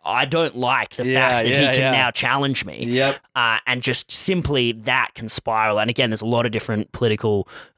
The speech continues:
Speaker 1: uh, theories around what happens in this situation, and which is what we're currently seeing being played out in China.
Speaker 2: It's
Speaker 1: Uh, sorry,
Speaker 2: so
Speaker 1: i-, in, in
Speaker 2: Mm.
Speaker 1: Asia,
Speaker 2: Oh,
Speaker 1: with,
Speaker 2: yeah.
Speaker 1: between China and the U S, um, which is, which is really, really interesting
Speaker 2: It's
Speaker 1: in, in
Speaker 2: super
Speaker 1: my
Speaker 2: interesting.
Speaker 1: opinion.
Speaker 2: Yeah, me too, man. I've, I'm, I'm,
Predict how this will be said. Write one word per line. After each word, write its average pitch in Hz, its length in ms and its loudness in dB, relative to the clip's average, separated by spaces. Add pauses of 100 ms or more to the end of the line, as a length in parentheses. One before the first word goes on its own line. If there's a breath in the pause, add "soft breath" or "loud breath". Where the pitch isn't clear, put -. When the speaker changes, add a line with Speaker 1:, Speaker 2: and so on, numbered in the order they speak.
(100)
Speaker 1:
uh, 101 160 2
theories 113 460 0
around 98 580 0
what 113 240 -2
happens 101 720 0
in 110 180 2
this 101 120 0
situation, 101 720 0
and 127 100 2
which 139 160 2
is 120 80 -2
what 117 140 0
we're 101 80 0
currently 123 500 -2
seeing 104 340 0
being 101 200 0
played 104 320 0
out 95 240 -2
in 104 180 0
China. 95 500 -2 (380 loud breath)
Speaker 2:
It's 135 140 0
Speaker 1:
Uh, - 40 2
sorry, 175 240 2
Speaker 2:
so 127 120 0
Speaker 1:
i-, 120 100 -2
in, 110 180 0
in 107 160 0
Speaker 2:
Mm. 104 80 4
Speaker 1:
Asia, 104 380 2
Speaker 2:
Oh, 101 80 0
Speaker 1:
with, 101 100 2
Speaker 2:
yeah. 98 60 2
Speaker 1:
between 104 300 0
China 104 320 0
and 95 120 -2
the 92 100 -4
U 98 160 2
S, - 340 -2 (520 loud breath)
um, 87 280 -2
which 117 160 0
is, 104 160 0
which 117 240 0
is 95 180 0
really, 101 320 2
really 92 220 -2
interesting 92 360 0
Speaker 2:
It's 85 220 0
Speaker 1:
in, 120 60 2
in 95 60 0
Speaker 2:
super 90 80 2
Speaker 1:
my 92 40 4
Speaker 2:
interesting. 90 280 0
Speaker 1:
opinion. 87 180 2 (200 loud breath)
Speaker 2:
Yeah, 117 140 2
me 127 140 -2
too, 139 180 0
man. 101 160 0
I've, 120 240 0
I'm, 143 240 0
I'm, 139 120 -2